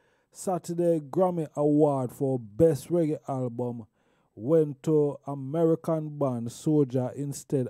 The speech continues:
of a Jamaican act, music industry professional Junior Heavy D Fraser said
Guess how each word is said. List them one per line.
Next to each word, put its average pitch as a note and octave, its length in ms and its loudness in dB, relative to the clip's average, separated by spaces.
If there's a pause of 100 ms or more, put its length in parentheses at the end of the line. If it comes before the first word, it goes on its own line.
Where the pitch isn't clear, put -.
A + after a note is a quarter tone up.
of A#2 240 -6 (100)
a A#2+ 80 -6
Jamaican C3+ 960 -4 (140)
act, A#2+ 260 -10 (1120)
music F3 540 4 (100)
industry F3+ 560 0
professional D3+ 840 0
Junior C#3+ 560 0
Heavy D3 280 -2
D B2 420 -4
Fraser B2 640 -2
said C3+ 480 -4